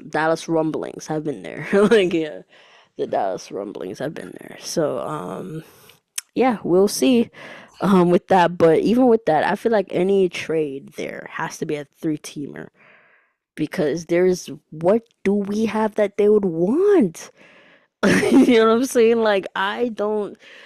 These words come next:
see it from, like, any trade right there, I feel like has to be a tr-, th-, three-teamer right there. Um, because I feel like if the Warriors are trading,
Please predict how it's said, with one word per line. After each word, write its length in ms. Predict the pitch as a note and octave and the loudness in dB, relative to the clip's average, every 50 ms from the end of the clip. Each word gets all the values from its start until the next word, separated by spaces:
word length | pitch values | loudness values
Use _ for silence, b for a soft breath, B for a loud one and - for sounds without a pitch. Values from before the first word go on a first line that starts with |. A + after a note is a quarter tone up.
| B B B | B B B
see 440 | - - - - - - A#3+ B3 A3+ | -18 -16 -14 -10 -6 -2 0 2 2
it 100 | F#3 D3+ | 0 0
from, 280 | - F3+ F3 F3 E3 D3+ | 0 0 0 0 0 2
like, 240 | D#3+ D#3 D#3 C#3 | 0 0 0 0
any 280 | D3 F3 F#3+ G#3+ A3+ A3+ | -2 0 0 0 0 -2
trade 560 | - - - - - F3+ E3+ F3+ F#3 F#3+ F#3 | -2 -6 -8 -4 0 0 2 4 4 4 4
right 260 | F#3 F#3+ F#3+ F#3 - - - | 2 0 -2 -2 -4 -4 -4
there, 280 | F#3 F#3+ G3 F#3+ C#3 | 0 0 2 2 2
I 80 | D#3 F#3 | 0 -2
feel 200 | - - E3 E3+ | -4 -4 -2 0
like 200 | E3 D#3+ D3+ - | 0 0 -2 -2
has 280 | - D#3+ D#3+ D#3+ - - | -4 -6 -6 -6 -6 -8
to 80 | E3 | -8
be 140 | E3+ D#3 C#3+ G#2 | -6 -6 -8 -8
a 40 | |
tr-, 140 | - - - - _ _ _ _ | -10 -12 -16 -20 _ _ _ _
th-, 100 | - - _ _ - | -20 -20 _ _ -10
three-teamer 580 | C#3+ D3+ D3+ D3+ - - C3 F2 B1 A#1+ A1 - - | -8 -8 -8 -8 -10 -12 -12 -12 -12 -14 -16 -12 -10
right 200 | G2 C#3+ D3 - | -10 -10 -10 -10
there. 260 | - G#1+ G1+ G1+ - B B B B B B B B B B - | -12 -12 -12 -12 -14 B B B B B B B B B B -8
Um, 200 | C#3 C#3+ D3 D3+ | -6 -4 -2 -2
because 220 | D3 D3 D3 D3+ | -2 -2 0 -2
I 60 | D#3+ | -2
feel 160 | F3+ - E3 | 0 0 0
like 120 | E3+ F3+ - | 0 0 -2
if 80 | D#3+ | -4
the 100 | - F3+ | -4 -4
Warriors 460 | E3+ D#3 C#3 D#3 E3 F3 F3 F3 - E3 | -2 -2 -2 0 0 0 0 0 -2 -2
are 80 | E3 | -4
trading, 720 | D#3+ - - - D3+ D3+ D#3+ D#3+ E3+ E3+ F3 F#3 F#3+ G3+ | -4 -6 -8 -6 -4 -4 -2 -2 -2 -2 -2 -2 -4 -6